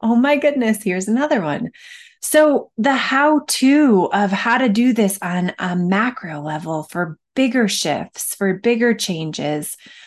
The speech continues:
or things that feel bigger. So much of this life is created by a story that we hold in our head.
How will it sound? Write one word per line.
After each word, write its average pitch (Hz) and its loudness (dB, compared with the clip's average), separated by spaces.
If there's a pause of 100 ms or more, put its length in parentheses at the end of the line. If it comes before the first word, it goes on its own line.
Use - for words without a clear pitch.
(120)
or 208 2
things 254 2
that - -2 (160)
feel 226 2
bigger. 123 -6 (480)
So 269 2
much 285 4
of 202 2
this 196 0
life 196 2
is 170 -6
created 185 0
by 165 -2
a 165 -4
story 208 0
that 160 2
we 180 0
hold 202 0
in 185 0
our 160 -2
head. 165 0